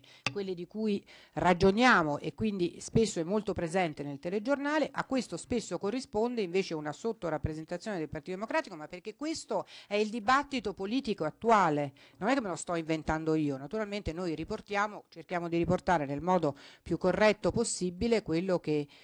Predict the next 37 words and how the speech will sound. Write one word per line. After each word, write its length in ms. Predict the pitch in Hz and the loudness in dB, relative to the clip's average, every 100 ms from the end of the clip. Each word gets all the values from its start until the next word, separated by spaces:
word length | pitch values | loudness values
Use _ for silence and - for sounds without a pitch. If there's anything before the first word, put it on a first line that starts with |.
| - - | -20 -10
eh, 480 | 151 151 147 139 139 | -4 -2 -2 -4 -6
che 120 | 143 | -8
succede, 640 | - - 214 190 135 123 - | -8 -2 2 2 0 -8 -12
ma 100 | 139 | -10
io 140 | 180 | -8
non 140 | 160 147 | -8 -8
ho 60 | |
mai 200 | 147 165 | -6 -4
detto 260 | 160 170 151 | -2 -4 -4
naturalmente 500 | 135 143 151 170 147 | -8 -6 -6 -6 -6
che 80 | 135 | -8
l'informazione 720 | 135 131 139 143 - 156 147 | -10 -10 -10 -10 -10 -10 -8
politica 520 | 143 160 151 139 135 | -8 -6 -6 -6 -8
si 140 | 131 143 | -10 -10
manifesta 520 | 143 139 160 151 135 | -10 -8 -8 -8 -10
solo 180 | 170 151 | -10 -10
attraverso 460 | - 139 139 - | -10 -10 -10 -12
i 40 | 135 | -14
talk 140 | 143 | -14
show, 260 | - 139 - | -10 -10 -8
anche 240 | - 165 | -8 -8
perché 200 | 156 151 | -8 -6
io 60 | 196 | -6
dirigo 260 | 170 175 165 | -6 -10 -10
un 100 | 160 | -10
telegiornale, 760 | 175 180 226 220 202 208 143 | -8 -6 -6 -4 0 0 -2
quindi 220 | 131 160 | -6 -10
mi 100 | 139 | -12
darei 220 | 127 143 143 | -10 -8 -8
pure 180 | 165 | -8
la 140 | 156 127 | -8 -8
zappa 380 | 143 139 143 139 - - | -10 -8 -8 -10 -14 -20
sui 200 | - 156 | -8 -6
piedi 280 | 143 175 165 | 0 0 0
da 120 | 147 | -4
sola 300 | 147 220 165 | -4 -2 -2
dicendo 360 | 131 135 135 | -4 -8 -10